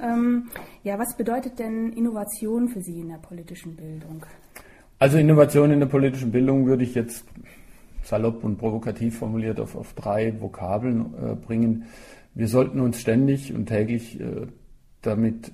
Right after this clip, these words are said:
Speaker 2: auseinandersetzen, was können wir neu, was können wir anders und was können wir besser machen.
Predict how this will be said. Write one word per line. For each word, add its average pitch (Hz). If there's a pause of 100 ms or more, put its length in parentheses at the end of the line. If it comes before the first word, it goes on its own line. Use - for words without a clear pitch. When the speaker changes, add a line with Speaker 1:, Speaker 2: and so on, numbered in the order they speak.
Speaker 2:
auseinandersetzen, 117
was 104
können 110
wir 107
neu, 110
was 117
können 113
wir 107
anders 117
und 117
was 110
können 113
wir 110
besser 104
machen. 98